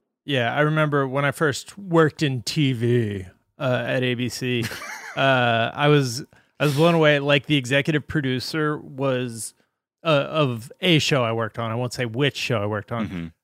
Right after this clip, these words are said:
Speaker 1: was, like, spectacularly uncreative,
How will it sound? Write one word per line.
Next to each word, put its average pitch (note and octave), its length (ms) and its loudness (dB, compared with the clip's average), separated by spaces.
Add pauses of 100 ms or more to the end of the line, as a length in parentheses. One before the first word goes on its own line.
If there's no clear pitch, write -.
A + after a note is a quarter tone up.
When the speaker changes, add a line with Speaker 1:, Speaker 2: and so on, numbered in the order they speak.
(100)
Speaker 1:
was, D3 560 2 (260)
like, C#3+ 320 -4
spectacularly E3 1300 0
uncreative, F3 960 -2